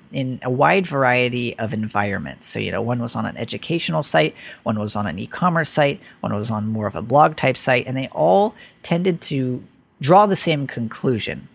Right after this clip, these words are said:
which was that the first slide was about anywhere from seventy to ninety percent of the clicks,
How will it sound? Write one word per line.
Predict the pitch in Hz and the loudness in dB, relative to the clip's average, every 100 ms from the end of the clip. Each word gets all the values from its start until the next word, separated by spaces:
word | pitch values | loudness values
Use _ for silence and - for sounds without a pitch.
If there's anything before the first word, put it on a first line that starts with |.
| _ - - - | _ -20 -20 -4
which | 139 156 | 0 2
was | 143 | 6
that | 156 - | 4 4
the | |
first | 135 - 196 214 | -2 2 2 4
slide | - - 156 143 127 127 127 | 4 4 6 6 6 4 2
was | 131 123 120 - - _ - | -2 -2 0 -2 -4 _ -8
about | 127 139 123 120 - _ - | -4 2 2 2 -2 _ -6
anywhere | 156 151 139 | -2 0 0
from | 123 | 0
seventy | - - 196 196 202 | 2 4 4 4 0
to | - 120 | -2 -2
ninety | 110 135 196 208 98 | 0 0 0 0 -2
percent | 156 - 143 | -2 -2 -2
of | 127 | -2
the | 120 | -6
clicks, | - 135 113 - | -2 -4 -2 -6